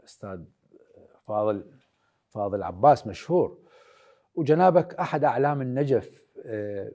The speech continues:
بالعلم وفي الهندسة الكيميائية وفي مجال الكيمياء والاختراعات والنانو تكنولوجي. ما أريد أطول الحقيقة.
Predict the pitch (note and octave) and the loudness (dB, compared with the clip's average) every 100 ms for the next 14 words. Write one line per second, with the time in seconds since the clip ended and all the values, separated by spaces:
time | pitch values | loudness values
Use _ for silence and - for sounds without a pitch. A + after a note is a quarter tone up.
0 | _ B2+ A#2+ A2 G#2 C3 A#2 A2 - _ | _ -12 -6 -4 2 2 2 -2 -14 _
1 | _ A#2 G#2 G2 F#2+ - - _ _ _ | _ -4 -2 -4 -8 -14 -20 _ _ _
2 | A#2+ G#2+ G2+ G2+ F2+ A#2+ A2 G#2+ F#2+ - | -4 -4 -4 -8 -8 -8 -8 -8 -10 -10
3 | G2+ G2 F#2+ F2 A2+ B2+ A#2+ A#2 A2 G#2 | -8 -6 -6 -6 -6 -6 -6 -6 -8 -8
4 | F#2 F2 G2 F#2 F2 - F#2 F2+ A2+ A#2+ | -12 -8 -6 -6 -10 -14 -12 -10 -10 -10
5 | A#2+ G2 E2+ - F#2+ F#2 A2 C#3 A2+ F#2+ | -8 -8 -10 -12 -12 -10 -10 -8 -8 -8
6 | F#2+ F#2+ F#2+ G2 F#2 A2+ B2+ A#2+ B2+ B2+ | -10 -10 -12 -14 -8 -4 -4 -4 -8 -8
7 | C3+ F3+ D#3 A#2 A2+ D#3 C#3 A2 F2+ - | -4 0 0 4 8 8 8 4 2 -4
8 | G#2 A#2+ - F2+ - | -4 -4 -4 -8 -10